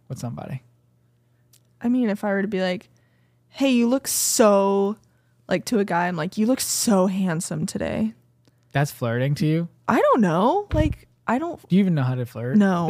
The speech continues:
Speaker 1: <laughs>
Speaker 2: I've been in a relationship too long, everybody. I don't even know.
Speaker 1: I think
Speaker 2: I w-, I would die if I were put in the dating game right now.
Speaker 1: I think you get confused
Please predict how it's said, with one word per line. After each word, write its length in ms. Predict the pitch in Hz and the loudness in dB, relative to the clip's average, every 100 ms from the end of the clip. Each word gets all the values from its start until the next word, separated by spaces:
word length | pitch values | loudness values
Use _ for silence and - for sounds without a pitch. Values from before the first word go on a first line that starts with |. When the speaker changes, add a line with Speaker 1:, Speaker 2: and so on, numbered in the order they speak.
| 160 | 4
Speaker 1:
<laughs> 80 | 127 | 6
Speaker 2:
I've 220 | 247 247 | 4 6
been 100 | 302 | 4
in 100 | 311 | 4
a 60 | 240 | 4
relationship 560 | 208 208 - 220 208 | 4 2 0 0 -2
too 140 | - 220 | 0 0
long, 220 | 185 175 | 2 0
everybody. 340 | 165 160 160 | -2 0 2
I 80 | 165 | 2
don't 120 | 220 | 2
even 160 | 214 175 | 2 2
know. 80 | 165 | 4
Speaker 1:
I 60 | 196 | 4
think 100 | 220 | 4
Speaker 2:
I 80 | |
w-, 280 | - 214 208 - | 2 0 0 4
I 140 | 233 | 6
would 160 | 277 220 | 4 4
die 220 | 214 208 | 2 2
if 120 | 190 | 2
I 40 | 180 | 0
were 100 | 180 | 0
put 140 | - | -2
in 60 | 185 | -2
the 80 | 175 | -2
dating 280 | 170 165 | -2 -2
game 240 | 151 151 147 | -2 -2 -2
right 140 | 147 | -4
now. 300 | 156 151 180 - | -4 -4 -6 -2
Speaker 1:
I 100 | 190 | 0
think 160 | 247 254 | 0 0
you 80 | |
get 180 | 180 151 | 0 0
confused 800 | 160 143 - 135 131 123 110 - | -2 -2 -2 0 0 -2 -6 -10